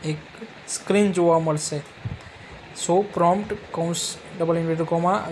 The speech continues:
value, એની કિંમત આપણે નક્કી કરીએ છીએ કે શો એ પ્રોમ્પ્ટ બોક્સ,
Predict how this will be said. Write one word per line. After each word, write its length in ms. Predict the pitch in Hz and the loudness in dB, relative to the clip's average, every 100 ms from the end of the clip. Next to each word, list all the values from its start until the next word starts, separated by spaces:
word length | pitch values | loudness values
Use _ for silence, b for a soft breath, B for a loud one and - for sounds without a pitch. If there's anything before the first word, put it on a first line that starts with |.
| 160 | 4
value, 400 | 165 165 185 254 - - - | 4 6 4 4 -2 -16 -8
એની 140 | 165 165 | -4 -4
કિંમત 320 | 170 170 170 | -2 0 2
આપણે 400 | 165 170 170 170 - - - | 2 4 4 2 -4 -12 -4
નક્કી 240 | 170 185 | -4 -2
કરીએ 360 | 175 175 175 175 | 0 2 2 2
છીએ 240 | 165 202 294 - - - - - | 0 -4 -4 -12 -18 -18 -18 -14
કે 80 | - | -8
શો 380 | 156 - 190 254 - - - - - - - - - - - - | -4 4 4 4 -2 -18 -20 -18 -18 -18 -18 -18 -18 -18 -18 -8
એ 220 | 180 185 208 - - - - - | 0 2 2 -4 -16 -20 -8 2
પ્રોમ્પ્ટ 340 | 180 190 202 | 4 4 4
બોક્સ, 560 | 196 165 - - - | 4 4 2 -6 -8